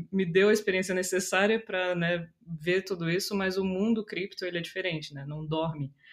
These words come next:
né? Então, assim, sábado, domingo, feriado, à noite, o,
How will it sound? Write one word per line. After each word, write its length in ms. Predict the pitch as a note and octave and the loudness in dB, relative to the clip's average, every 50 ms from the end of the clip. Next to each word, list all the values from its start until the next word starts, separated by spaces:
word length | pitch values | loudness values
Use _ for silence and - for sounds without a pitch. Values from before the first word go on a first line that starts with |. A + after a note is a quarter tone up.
| - - - - | -20 -20 -14 -6
né? 140 | - D#3 D#3 | -4 -4 -4
Então, 220 | D3+ D#3+ E3 E3 | -2 0 0 0
assim, 280 | E3 - _ - E3 D#3+ - _ | 0 0 _ -16 -14 -14 -10 _
sábado, 340 | - E3+ E3+ F#3 F#3 F3 E3 | 2 2 4 4 2 2 2
domingo, 320 | E3 E3 E3+ F#3 F3+ E3+ | 2 4 2 2 0 0
feriado, 800 | - D#3+ D3+ D#3 D#3+ D#3 D#3+ F3 F3+ F3+ E3+ E3 E3 D#3+ D#3 D3+ | -2 -2 0 2 4 6 6 6 6 4 4 2 2 2 2 2
à 100 | D3+ D3+ | 2 2
noite, 600 | D3+ D#3+ E3 F3 F#3 F#3 F3+ F3+ - - - E3+ E3 | 2 2 2 4 4 4 2 0 -2 -4 -2 -2 0
o, 180 | E3 D#3+ D#3 | 0 -2 -4